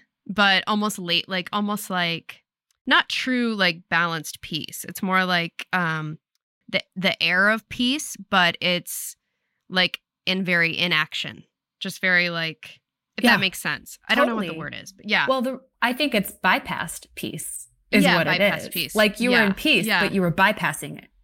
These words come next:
Speaker 2: through peace.
Speaker 1: Yeah, exactly.
Speaker 2: Quote unquote
Speaker 1: Exactly.
Speaker 2: peace. Like, I was
Speaker 1: Right.
Speaker 2: bypassing through hustle. You were bypassing through peace. To those
Speaker 1: Mm-hmm.
Speaker 2: listening, I would question and assume that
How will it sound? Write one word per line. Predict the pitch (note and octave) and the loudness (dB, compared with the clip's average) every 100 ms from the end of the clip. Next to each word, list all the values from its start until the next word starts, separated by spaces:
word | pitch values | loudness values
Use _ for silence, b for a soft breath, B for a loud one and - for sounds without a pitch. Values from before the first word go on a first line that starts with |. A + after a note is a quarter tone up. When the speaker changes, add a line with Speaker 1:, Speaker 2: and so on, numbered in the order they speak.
| - | -2
Speaker 2:
through | G#3+ | 0
peace. | G#3+ - E3+ - - | 0 -6 -8 -10 -6
Speaker 1:
Yeah, | F#3 - | -4 -2
exactly. | G3 F3+ - - F3 - _ _ | -2 -2 -4 -6 -12 -14 _ _
Speaker 2:
Quote | - G3 | 2 2
unquote | F3 D#3+ | 4 2
Speaker 1:
Exactly. | - E3 D3 | 2 -4 -6
Speaker 2:
peace. | - - - b b b - | -8 -14 -18 b b b -2
Like, | F3+ - | -2 4
I | F#3 G3+ | 4 6
was | G#3 G#3 | 4 4
Speaker 1:
Right. | G3 | 4
Speaker 2:
bypassing | G3 F#3 F3+ F3+ F3 | 4 2 4 -2 -2
through | F#3 F3 | -2 0
hustle. | F3 E3+ D3 C3+ - b b b _ _ | 0 0 -4 -6 -10 b b b _ _
You | F3 | 0
were | F#3 F3 | 2 4
bypassing | F3 F3 F3 E3 F3 | 2 2 0 -2 -6
through | E3 D#3+ | -6 -6
peace. | - D#3 C3+ - - - _ _ _ F3 | -4 -4 -6 -10 -14 -18 _ _ _ -6
To | F3+ F3+ | 0 2
those | E3+ | 2
Speaker 1:
Mm-hmm. | F3 | 2
Speaker 2:
listening, | F3 F3 D#3+ D3+ - | 0 0 -2 -4 -4
I | E3 | -4
would | D#3+ D#3 - _ | -2 -2 -6 _
question | - - E3+ - D#3+ D#3 | 0 0 0 -2 -2 -2
and | D#3+ | -4
assume | D#3+ - F3 D3+ D#3 | -4 -2 -2 0 -2
that | D#3 C#3+ - | -2 -4 -8